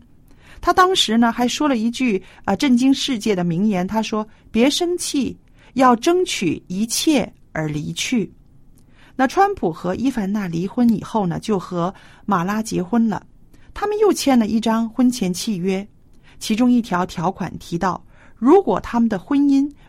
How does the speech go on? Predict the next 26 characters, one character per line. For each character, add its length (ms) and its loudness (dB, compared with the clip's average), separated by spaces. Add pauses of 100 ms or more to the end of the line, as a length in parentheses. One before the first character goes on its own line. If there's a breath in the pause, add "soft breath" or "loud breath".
维 220 2
持 220 -2
超 280 2
过 160 2
五 280 -4
年， 440 -2 (720)
马 220 0
拉 200 -2
呢， 200 -4
就 140 -4
可 140 -4
以 100 -4
得 220 -6
到 200 -4
一 80 -8
个 160 -6
巨 480 -4
额 180 -6
的 160 -8
财 300 -10
产。 280 -10 (1080 soft breath)
从 180 2
所 260 0
签 280 0
订 200 2
的 280 -6